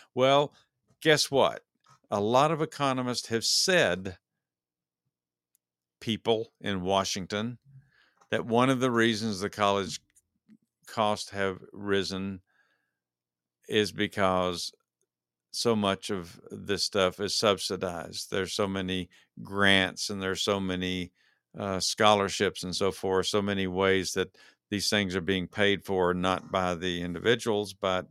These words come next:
by, like I said, scholarships or grants and so forth. So, you know, that's, the colleges look at it like, "Well, it's not coming out of the students' pocket, so,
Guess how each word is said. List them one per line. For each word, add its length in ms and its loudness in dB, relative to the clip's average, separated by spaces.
by, 420 0
like 180 -6
I 40 -8
said, 220 2
scholarships 720 0
or 60 -8
grants 440 -2
and 100 -8
so 160 -4
forth. 300 -2
So, 400 4
you 160 -2
know, 140 4
that's, 520 2
the 220 -8
colleges 580 4
look 200 2
at 140 8
it 120 0
like, 220 2
"Well, 240 4
it's 180 0
not 180 -2
coming 360 -2
out 200 0
of 160 -4
the 160 0
students' 400 -4
pocket, 360 -2
so, 320 0